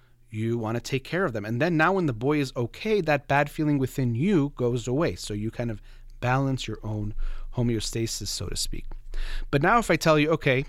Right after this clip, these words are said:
i-, it's actually not just one boy, there's one hundred thousand children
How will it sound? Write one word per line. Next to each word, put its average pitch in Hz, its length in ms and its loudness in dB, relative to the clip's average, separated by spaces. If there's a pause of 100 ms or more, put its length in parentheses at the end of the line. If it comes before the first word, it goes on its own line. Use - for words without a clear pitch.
i-, 135 180 -2
it's 143 220 0
actually 151 340 2
not 131 180 4
just 117 200 -6
one 117 300 6
boy, - 300 0 (360)
there's 120 240 0
one 131 200 2
hundred 139 380 0
thousand 120 500 2
children 101 520 -6